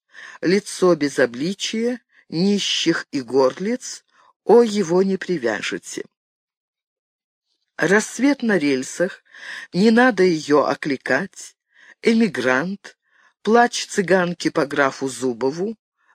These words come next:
Офелия в защиту королевы.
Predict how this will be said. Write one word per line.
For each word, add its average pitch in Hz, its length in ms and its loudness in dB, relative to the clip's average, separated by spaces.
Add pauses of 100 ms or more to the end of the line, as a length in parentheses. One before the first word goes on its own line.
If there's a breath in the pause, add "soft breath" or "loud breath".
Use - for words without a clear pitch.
Офелия 226 840 0
в 139 80 -10
защиту 156 640 -2
королевы. 143 640 -2